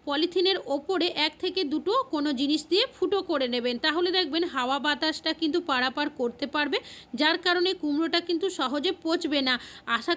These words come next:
করছি আপনাদের টিপসটা কাজে আসবে। ভালো লাগলে লাইক করবেন। এখন চলে যাচ্ছি পরবর্তী টিপসে। শাড়ি, শাড়ির ব্যবহার আমরা কিন্তু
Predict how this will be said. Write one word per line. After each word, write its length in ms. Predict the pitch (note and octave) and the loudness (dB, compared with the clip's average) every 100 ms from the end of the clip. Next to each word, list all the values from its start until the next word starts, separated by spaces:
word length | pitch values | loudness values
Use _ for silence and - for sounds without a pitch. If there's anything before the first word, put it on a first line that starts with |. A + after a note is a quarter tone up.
| F4 | 0
করছি 220 | E4 G#4+ A4+ | -2 0 0
আপনাদের 320 | F#4+ C#4+ C#4 D4 | 0 0 0 -2
টিপসটা 280 | D4+ D4+ D4 D4 | -4 -2 -4 0
কাজে 220 | C4 E4 F#4+ | 2 4 2
আসবে। 220 | - F#4 D#4+ | 0 -4 -2
ভালো 160 | E4 F4+ F#4 | 0 0 0
লাগলে 220 | C#4 C4 C4+ | -2 -2 0
লাইক 160 | B3+ B3+ C4+ | -2 -2 -6
করবেন। 220 | C4 G4+ F#4+ | -2 -2 -2
এখন 120 | C#4+ B3 | -4 -4
চলে 140 | C#4+ E4 | -2 0
যাচ্ছি 200 | F4+ A#4+ A#4 | 0 -2 0
পরবর্তী 460 | C#4+ C4 B3+ B3+ C4+ - | 0 2 0 -2 -4 0
টিপসে। 300 | E4 F4 D4 | 2 2 2
শাড়ি, 240 | C#4+ C#4 E4+ - | 2 2 0 -2
শাড়ির 340 | D#4 C#4 D#4 F4 | -2 0 0 2
ব্যবহার 440 | C#4+ B3+ E4+ D#4+ F#4+ F4 | 0 0 -2 0 2 2
আমরা 180 | C#4 D4 D4 | 0 -2 -2
কিন্তু 200 | D#4 | -2